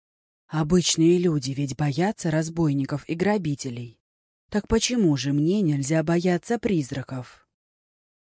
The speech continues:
Луняньцы опустил голову, бросая взгляд на собственную ладонь с обработанной раной.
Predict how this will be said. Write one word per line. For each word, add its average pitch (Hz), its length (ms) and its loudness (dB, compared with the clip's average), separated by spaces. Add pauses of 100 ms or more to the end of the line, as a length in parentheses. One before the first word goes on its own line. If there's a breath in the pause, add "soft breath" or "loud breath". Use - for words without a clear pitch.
(140)
Луняньцы 165 720 4
опустил 180 460 -2
голову, 143 420 -2
бросая 143 460 -2
взгляд 143 380 -4
на 143 120 -2
собственную 147 560 -4
ладонь 147 340 0
с - 100 -8
обработанной 147 600 -2
раной. 123 480 -6